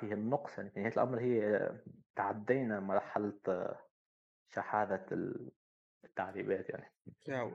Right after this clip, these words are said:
Speaker 2: تقدر تقول، آه، أساسا يعني، آه، صار، صار الشركات الكبيرة تهتم فينا. فإذا، إذا،
Speaker 1: بالضبط، هو
Speaker 2: إذا،
Speaker 1: لديه،
Speaker 2: إيه.
Speaker 1: عفوا،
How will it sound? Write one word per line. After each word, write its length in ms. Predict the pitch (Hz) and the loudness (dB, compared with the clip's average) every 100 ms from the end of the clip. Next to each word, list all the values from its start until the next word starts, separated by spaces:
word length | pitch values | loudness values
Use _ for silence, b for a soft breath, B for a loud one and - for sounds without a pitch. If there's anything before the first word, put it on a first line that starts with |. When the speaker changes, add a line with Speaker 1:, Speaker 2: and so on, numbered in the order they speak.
| - | -10
Speaker 2:
تقدر 200 | - 147 | -8 -4
تقول، 360 | 139 - 135 113 | -4 0 0 0
آه، 320 | 98 101 - | -4 -4 -4
أساسا 320 | 127 131 131 127 | -6 -6 -2 -2
يعني، 480 | 110 117 113 101 | -2 -2 -2 -2
آه، 280 | 87 50 - - | -6 -10 -16 -14
صار، 420 | - - 123 - | -8 0 0 0
صار 360 | 120 127 127 123 | -4 0 2 2
الشركات 540 | 120 123 123 143 131 | 2 0 2 0 0
الكبيرة 380 | 123 131 143 127 | -2 0 2 2
تهتم 420 | 123 123 135 123 | 0 -4 -2 -4
فينا. 400 | - 123 110 104 _ B B B | -2 -2 -2 -4 _ B B B
فإذا، 560 | - 123 123 107 120 - 240 | -2 4 4 4 4 6 6
إذا، 280 | 120 120 | 6 4
Speaker 1:
بالضبط، 100 | 120 131 | 4 4
هو 240 | 170 202 | 6 8
Speaker 2:
إذا، 100 | 175 - - | 8 6 4
Speaker 1:
لديه، 240 | 175 180 | 4 6
Speaker 2:
إيه. 300 | 196 151 - - _ _ _ _ - - - - | 4 2 -6 -18 _ _ _ _ -18 -18 -16 -6
Speaker 1:
عفوا، 200 | 135 - | -2 -2